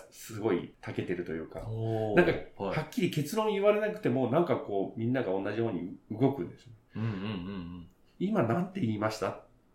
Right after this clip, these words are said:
Speaker 1: それって、なんかこの仕事をやるべきなのか、やらない方がいいのか、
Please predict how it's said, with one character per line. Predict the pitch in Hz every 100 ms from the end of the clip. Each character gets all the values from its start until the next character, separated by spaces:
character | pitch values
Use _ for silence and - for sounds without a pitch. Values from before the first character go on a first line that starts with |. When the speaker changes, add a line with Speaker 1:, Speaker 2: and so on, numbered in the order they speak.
| _
Speaker 1:
そ | - 165
れ | 233
っ |
て、 | 262 - 110 - - - -
な | - 123
ん | 120
か |
こ | - -
の | 120
仕 | -
事 | 147 147
を |
や | 104 113
る | 147
べ | 208
き | 156
な | 117
の | 95
か、 | 92
や | 95
ら | 113
な | 131
い |
方 | 127 139
が | 107
い |
い |
の | 90 82
か、 | - -